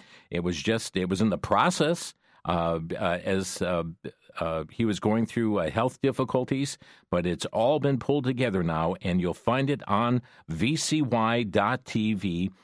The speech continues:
subscription free, ad free, and, uh, hear the prophetic scenario of God's word, uh, but the United States not mentioned in the Bible prophecy.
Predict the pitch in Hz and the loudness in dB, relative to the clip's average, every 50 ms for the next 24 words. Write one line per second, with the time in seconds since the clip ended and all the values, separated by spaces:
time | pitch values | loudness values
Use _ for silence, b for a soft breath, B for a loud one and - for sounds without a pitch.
0 | b b b b b - - 90 76 - - - 170 175 - - 180 156 156 147 | b b b b b -4 -4 -4 -4 -4 0 0 0 0 2 0 2 2 2 -2
1 | 139 _ _ _ - - 143 143 143 143 143 147 147 139 _ _ - 117 127 127 | -2 _ _ _ -2 0 2 2 2 2 2 0 -2 -4 _ _ 0 0 2 2
2 | 123 127 117 107 - - - - 107 101 92 87 87 92 92 b b b b b | 2 0 -2 -4 -6 -10 -8 -2 0 0 0 0 0 -2 -2 b b b b b
3 | b b b - 98 90 85 87 87 80 92 90 87 85 82 82 78 78 - - | b b b -6 -4 -2 -2 0 0 0 0 0 0 0 0 -2 -4 -8 -12 -10
4 | - - 131 135 135 117 107 - - 101 90 - 123 135 127 - - - 147 147 | -4 -2 0 0 2 0 -2 -2 -4 -4 0 0 0 0 0 -4 -2 0 2 2
5 | 156 165 160 135 107 95 87 80 78 - 113 127 160 170 131 - 170 180 185 147 | 2 2 2 2 2 0 0 -2 -2 -2 0 0 0 -2 -2 0 2 2 4 4
6 | 113 110 113 110 b b b b b b b b 82 85 85 85 87 87 92 98 | 2 0 -2 -6 b b b b b b b b -2 -2 0 0 -2 0 -2 -2
7 | 92 - - 107 98 95 101 107 127 160 190 151 - - 165 165 196 196 - - | -2 0 -2 0 0 2 0 0 0 0 -2 -4 -4 -4 -2 -2 -2 -2 -2 -2
8 | 110 131 165 175 - - 120 143 175 170 - 180 170 156 151 143 131 139 143 165 | 0 0 0 0 0 0 0 2 2 2 2 0 2 2 2 2 2 2 0 0
9 | 160 151 - - 156 170 196 185 185 156 - - 98 82 73 | -2 -2 0 2 2 2 2 2 0 0 0 -2 -6 -6 -6